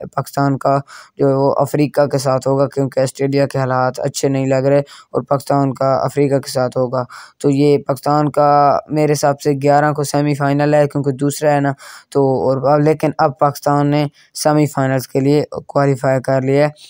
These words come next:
और नामीबिया को आज हरा कर। तो दुआ कीजिएगा कि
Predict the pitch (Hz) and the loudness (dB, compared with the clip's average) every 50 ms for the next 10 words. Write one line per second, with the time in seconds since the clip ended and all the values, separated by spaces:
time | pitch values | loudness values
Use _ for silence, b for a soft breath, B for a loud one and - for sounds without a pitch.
0 | B B _ - 143 147 143 135 139 147 147 143 143 143 139 143 143 139 135 - | B B _ -2 0 0 2 2 2 2 2 2 2 0 2 0 0 0 0 0
1 | 139 139 135 131 135 139 139 139 127 - 135 135 135 131 127 - - 131 127 - | 0 2 2 2 2 0 -2 -4 -4 -4 -4 -2 -2 -2 -2 -4 -6 -8 -8 -10
2 | - B B B B B B B B - - 143 147 143 139 110 120 123 - 151 | -12 B B B B B B B B -2 0 2 2 2 2 0 -2 -2 0 2
3 | 151 156 151 143 151 151 147 156 156 151 151 151 139 143 | 2 2 2 0 -2 -4 -2 0 0 2 2 0 0 -4